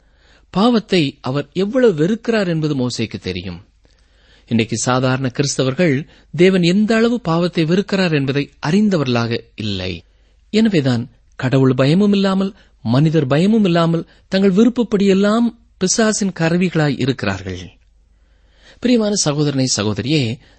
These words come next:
நாம் செய்யும் எந்த பாவத்தையும் அவர் கண்டு கொள்ளாமல் விட்டுவிடுகிறதில்லை.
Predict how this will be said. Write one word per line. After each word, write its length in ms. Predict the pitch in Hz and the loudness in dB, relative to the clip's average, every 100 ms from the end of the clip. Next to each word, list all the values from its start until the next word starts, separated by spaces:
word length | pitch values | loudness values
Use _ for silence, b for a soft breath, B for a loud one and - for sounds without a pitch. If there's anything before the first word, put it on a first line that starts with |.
| b | b
நாம் 180 | 127 143 | -2 0
செய்யும் 400 | - 196 202 - | 0 0 0 -4
எந்த 280 | 143 190 208 | -2 0 -2
பாவத்தையும் 640 | 185 123 127 123 - 147 - | -2 -2 0 0 0 -2 -2
அவர் 280 | 147 151 - | -4 -4 0
கண்டு 200 | 185 220 | 0 2
கொள்ளாமல் 380 | 180 143 135 180 | 2 2 2 0
விட்டுவிடுகிறதில்லை. 760 | 185 156 107 95 92 92 87 | -2 0 0 -2 -4 -4 -4